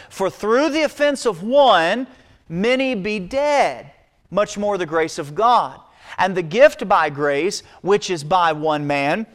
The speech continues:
Jesus Christ, hath abounded unto many." And so we have here, and it, we could, we could study Romans chapter five, uh, for, for the next three years, honestly. There's so much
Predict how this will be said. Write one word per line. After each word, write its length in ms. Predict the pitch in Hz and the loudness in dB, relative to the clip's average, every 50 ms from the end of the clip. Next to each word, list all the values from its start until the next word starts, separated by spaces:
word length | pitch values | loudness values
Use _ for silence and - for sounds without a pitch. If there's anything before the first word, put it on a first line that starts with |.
| _ _ | _ _
Jesus 480 | 143 139 143 165 165 147 131 147 - - | -10 -6 -4 -4 -4 -4 -6 -8 -8 -10
Christ, 720 | - - 180 214 233 233 202 165 160 185 202 - - - - - - - | -10 -2 2 2 4 4 4 2 2 0 -4 -6 -10 -18 -20 -20 -20 -6
hath 260 | - 170 175 165 - | -2 -2 -2 -2 -2
abounded 720 | 165 147 131 170 170 170 170 170 170 170 180 196 208 196 - - - _ _ _ _ - | -6 -6 -2 -2 0 2 2 0 0 0 0 0 0 0 -2 -8 -20 _ _ _ _ 0
unto 840 | 180 185 190 190 196 185 - - 196 190 175 170 165 165 165 160 - _ _ _ _ _ - | 0 0 0 0 -4 -6 -6 -2 0 2 2 2 2 0 -2 -4 -6 _ _ _ _ _ -8
many." 500 | 151 175 196 196 185 160 139 123 - - - - - - - | -4 -2 0 0 0 0 -4 -8 -10 -14 -20 -20 -12 -2 -2
And 160 | 233 233 - | -2 -2 0
so 160 | - 285 262 | 4 4 4
we 200 | 254 247 247 233 | 4 4 0 -4
have 520 | 208 220 254 277 311 320 320 302 247 208 | -4 -2 -2 -2 0 0 0 0 -2 -4
here, 480 | - - 214 233 220 202 175 165 180 202 | -8 -6 -4 -2 0 2 2 2 2 0
and 100 | 214 202 | 0 -2
it, 200 | 202 202 202 208 | -4 -6 -4 -4
we 120 | 226 254 | -4 -6
could, 300 | 247 - 220 175 151 - | -4 -4 -8 -8 -8 -8
we 160 | 190 220 240 - | -6 -4 -4 -4
could 160 | - 190 - | -6 -8 -10
study 420 | - - 214 214 196 185 175 165 - - - - - | -8 -4 -2 -2 0 0 -2 -6 -8 -14 -20 -10 -2
Romans 380 | 170 202 208 202 185 170 - | 0 0 0 0 -2 -6 -8
chapter 420 | - - 208 185 175 - - 160 143 | -6 -4 -2 -2 -2 -4 -6 -10 -10
five, 540 | - - 185 190 185 170 160 160 151 - - - - - - - 107 - 147 | -4 0 2 4 4 4 4 2 0 -4 -12 -20 -20 -20 -20 -20 -14 -10 -8
uh, 80 | 190 165 | -8 -8
for, 380 | 147 - - 196 185 156 151 - 156 | -8 -6 -6 -6 -6 -6 -10 -14 -10
for 160 | - 196 202 | -6 -6 -4
the 100 | 170 180 | -4 -2
next 400 | 185 185 175 - - - - - | -2 -4 -4 -4 -6 -8 -6 -4
three 220 | 156 180 170 151 | -4 -2 -2 -2
years, 420 | 147 151 151 139 127 127 131 127 151 | -2 -2 -2 -2 -4 -6 -4 -2 0
honestly. 540 | 151 147 139 127 123 - - 139 143 139 | 0 0 0 -2 -6 -10 -8 -6 -6 -4
There's 240 | 135 151 160 143 - | -4 -4 -4 -4 -6
so 340 | - - - 214 214 196 180 | -6 -4 -2 -2 -2 -2 -4
much 600 | 160 151 156 160 170 185 185 185 160 117 - - | -6 -8 -8 -4 -2 0 0 0 -2 -4 -8 -10